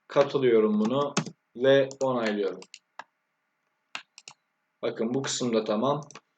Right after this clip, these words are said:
Sonra burada bir dikdörtgen oluşturacağım. On altı milim yüksekliğinde, yedi milimetre genişliğinde dışarıya doğru dört milimetre katılacağız. Onun için de bu yüzeye gelip bir çizim başlatıyorum. Buradan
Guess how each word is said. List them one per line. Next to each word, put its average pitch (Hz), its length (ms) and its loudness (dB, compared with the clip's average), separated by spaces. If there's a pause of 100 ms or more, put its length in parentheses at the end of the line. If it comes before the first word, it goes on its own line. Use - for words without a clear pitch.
(300)
Sonra 170 320 6
burada 170 220 6
bir 170 80 6
dikdörtgen 170 540 6
oluşturacağım. 151 880 4
On 147 160 4
altı 139 340 6
milim 123 240 0
yüksekliğinde, 120 960 2
yedi 139 260 2
milimetre 113 480 -2
genişliğinde 135 840 0
dışarıya 151 460 6
doğru 123 240 4
dört 143 280 6
milimetre 113 380 -2
katılacağız. 147 840 2 (420)
Onun 160 240 4
için 135 300 0
de 160 300 8
bu 160 80 4
yüzeye 123 320 6
gelip 143 560 4
bir 147 60 -4
çizim 143 320 -2
başlatıyorum. 113 880 2 (2000)
Buradan 160 560 6